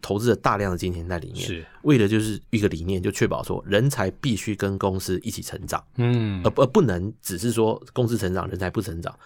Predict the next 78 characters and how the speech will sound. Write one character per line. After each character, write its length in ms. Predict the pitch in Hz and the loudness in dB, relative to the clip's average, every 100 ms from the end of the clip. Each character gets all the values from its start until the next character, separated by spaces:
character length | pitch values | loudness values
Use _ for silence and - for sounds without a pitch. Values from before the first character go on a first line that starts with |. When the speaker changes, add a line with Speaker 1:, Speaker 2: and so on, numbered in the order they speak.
| - | -4
Speaker 2:
对。 220 | 104 82 | -2 4
Speaker 1:
或 120 | 170 | 4
者 60 | 151 | 6
是 100 | 127 | 6
人 120 | 135 | 6
才 120 | 135 | 4
成 140 | 131 | 4
长 140 | 131 110 | 4 2
很 80 | 87 | 2
快， 160 | 127 | 2
结 100 | 104 | 4
果 80 | 104 | 2
公 180 | 113 110 | 2 -2
司 160 | 117 | -2
你 120 | 104 85 | -2 -2
一 160 | 101 | -4
直 100 | 98 | -4
就 140 | 90 90 | -4 -4
是， 200 | 92 - _ - - - | -4 -8 _ -20 -20 -10
呃， 100 | 107 | -4
成 160 | - 110 | 0 2
长 160 | 90 | 2
速 100 | 107 | 2
度 60 | 104 | 2
没 80 | 98 | 2
有 80 | |
人 160 | 82 80 | -2 -6
才 160 | - 87 | -8 -8
快， 160 | 95 | -6
Speaker 2:
对。 120 | - | 0
Speaker 1:
这 40 | 147 | 0
都 100 | 156 | 4
会 140 | 147 135 | 4 4
造 200 | 147 131 | 2 0
成 220 | 95 90 | 0 0
人 160 | 95 113 | 0 0
才 180 | 104 | 0
跟 220 | 92 104 101 | 0 0 0
公 160 | 98 | -2
司 100 | 95 | -2
的 80 | 95 | -4
衔 240 | 82 85 | -4 -6
接 280 | 85 90 90 - _ - | -4 -4 -4 -6 _ -14
会 120 | - 101 | -2 0
有 60 | |
断 180 | 117 98 | 2 0
层， 200 | - - - - | -2 -8 -12 -12
Speaker 2:
是， 240 | - 95 | -6 -6
是。 80 | 78 | -2
Speaker 1:
就 100 | 95 | 2
会 80 | 90 | 2
流 140 | 82 78 | 2 -4
失。 200 | - - - - | -6 -6 -10 -6
Speaker 2:
是， 260 | - 107 | -2 -2
是， 140 | - 104 | -2 -4
Speaker 1:
对， 80 | |
Speaker 2:
是。 60 | 87 | -2
Speaker 1:
这 40 | |
大 100 | 180 | 2
概 120 | 190 180 | 4 4
是 100 | 202 | 4
我 100 | 98 | 4
们 140 | 90 | 2
几 200 | - 85 | -2 -4
个 200 | - 85 | -2 -2
我 300 | 82 92 85 | -2 -4 -6
觉 180 | - 95 | -2 -2
得 180 | 107 92 | 0 0
做 200 | - 98 | 0 -2
得 160 | 95 82 | -2 -6
还 220 | - 104 | -8 -8
算 320 | - 98 85 80 | -4 -2 -2 -8
不 80 | |
错 200 | - 98 | -6 -4
的 60 | - | -6
地 180 | - 117 | -8 -12
方。 240 | - 107 - | -12 -14 0
Speaker 2:
对， 240 | - 117 | 2 2